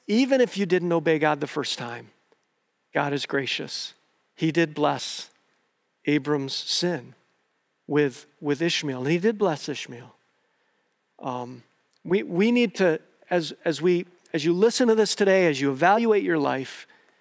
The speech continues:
you really need to realize this isn't about your past. Cry out to God about your past. Get his forgiveness. He, he will be gracious. He will be merciful.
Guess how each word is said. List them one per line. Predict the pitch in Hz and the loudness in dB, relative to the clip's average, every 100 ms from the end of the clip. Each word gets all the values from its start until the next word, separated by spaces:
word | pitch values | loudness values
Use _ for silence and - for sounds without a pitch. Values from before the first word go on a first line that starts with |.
| _ _ _ _ _ _ _ _ _ _ | _ _ _ _ _ _ _ _ _ _
you | - | -2
really | 175 214 | 2 4
need | 214 180 | 4 2
to | 170 | 4
realize | 170 165 160 147 | 6 6 4 4
this | 208 254 | 2 2
isn't | 226 226 | 2 2
about | 190 185 | 4 2
your | 160 | 0
past. | - 120 160 - - - - _ _ _ _ _ _ _ _ _ _ - | -2 -6 -6 -8 -10 -14 -20 _ _ _ _ _ _ _ _ _ _ -2
Cry | 220 254 | 2 4
out | 269 - | 4 2
to | |
God | 208 202 | 4 4
about | 208 196 | 4 4
your | 170 | 2
past. | - 165 156 - | 2 0 0 -2
Get | 233 | -2
his | 233 | -2
forgiveness. | - 190 160 143 147 135 - - | 0 0 2 2 0 -2 -8 -6
He, | 196 220 | -6 -2
he | 175 214 | 0 4
will | 240 202 | 4 2
be | 202 | -2
gracious. | 151 139 127 143 - | 0 0 0 -6 -4
He | 190 | 0
will | 214 247 | 2 2
be | 208 185 | 2 0
merciful. | 147 123 147 - 131 123 | 0 -4 -8 -8 -12 -12